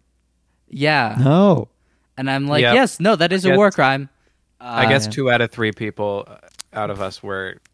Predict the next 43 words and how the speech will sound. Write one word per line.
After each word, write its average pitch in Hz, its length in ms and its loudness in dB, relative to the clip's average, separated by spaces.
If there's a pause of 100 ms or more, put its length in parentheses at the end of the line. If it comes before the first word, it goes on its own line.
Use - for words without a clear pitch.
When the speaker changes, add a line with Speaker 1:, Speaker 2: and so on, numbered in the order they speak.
(100)
Speaker 3:
not 101 380 -10
thinking - 420 -18
Speaker 2:
I - 20 -14
Speaker 3:
that. - 160 -10
Speaker 2:
was - 140 -18
not 104 180 -14
thinking - 380 -20
that. - 100 -20 (320)
Speaker 3:
But 95 220 -6
Speaker 1:
I'm 123 160 -6
sorry 123 320 -4
for 107 160 -8
Speaker 3:
I'm 107 100 -6
Speaker 2:
I, 120 60 -4
Speaker 1:
watching 117 400 -4
the 117 60 -8
Speaker 2:
I 107 40 -6
Speaker 1:
movie 107 60 -8 (100)
Speaker 2:
took 117 140 -4
it 113 80 4
at 110 100 0
Speaker 1:
and 110 100 -8
Speaker 2:
face. 113 240 -2
Speaker 1:
having 113 200 -6
it - 140 -12
in 120 180 -2
my 107 160 -6
Speaker 2:
<laughs> - 0 -
Speaker 1:
brain. 113 240 -10
Speaker 2:
I 120 60 -2
took 135 240 0
Speaker 3:
But 117 80 -2
Speaker 2:
it - 20 0
Speaker 3:
the, 123 80 -4
Speaker 2:
at - 20 -4
Speaker 3:
the 113 80 -4
Speaker 2:
face 120 160 2
Speaker 3:
movie 123 180 2
Speaker 2:
value. 117 360 0
I 107 100 -6
was 110 100 -8
like, - 140 -10
"All - 60 -12